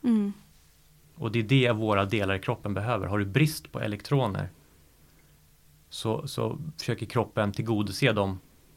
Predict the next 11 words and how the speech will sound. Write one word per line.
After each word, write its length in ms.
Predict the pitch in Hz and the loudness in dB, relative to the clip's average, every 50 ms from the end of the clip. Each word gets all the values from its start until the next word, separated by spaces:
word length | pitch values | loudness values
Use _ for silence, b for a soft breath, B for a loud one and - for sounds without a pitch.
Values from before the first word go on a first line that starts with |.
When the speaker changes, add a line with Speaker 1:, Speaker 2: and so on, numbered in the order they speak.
| _ - _ _ _ _ | _ -20 _ _ _ _
Speaker 2:
från 160 | - - 120 | -4 0 2
andra 280 | 120 123 139 139 127 120 | 4 4 6 6 6 4
delar 240 | 107 107 95 - 50 | 4 2 2 2 0
av 80 | 53 - | 0 -2
kroppen. 420 | - - - - - - - 98 - _ _ - _ - _ _ _ _ | -4 -8 -8 -8 -8 -10 -10 -10 -10 _ _ -20 _ -20 _ _ _ _
Det 80 | 254 240 | 0 0
blir 120 | 226 214 | 2 2
Speaker 1:
Mm. 60 | 196 180 | 0 0
Speaker 2:
som 80 | 107 | -2
ett 100 | 101 92 | -2 -4
slagsmål. 600 | - - - - - - - - 104 - - - | -2 -2 -2 -4 -4 -12 -8 -8 -6 -6 -6 -8